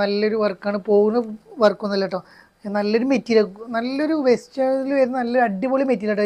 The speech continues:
ഇമ്പോർട്ടഡ് മെറ്റീരിയലാണ്, നിങ്ങൾക്ക് എന്തായാലും ഇഷ്ടപ്പെടും. പിന്നെ ഇതിൻ്റെ പറയാനാണെങ്കിൽ ഇതിൻ്റെ ബട്ടൺസ് ഫുൾ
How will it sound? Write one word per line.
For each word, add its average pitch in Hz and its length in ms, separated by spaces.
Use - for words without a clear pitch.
ഇമ്പോർട്ടഡ് 233 520
മെറ്റീരിയലാണ്, 240 520
നിങ്ങൾക്ക് 214 300
എന്തായാലും 240 520
ഇഷ്ടപ്പെടും. 226 440
പിന്നെ 214 200
ഇതിൻ്റെ 214 200
പറയാനാണെങ്കിൽ 240 720
ഇതിൻ്റെ 233 240
ബട്ടൺസ് 254 460
ഫുൾ 254 180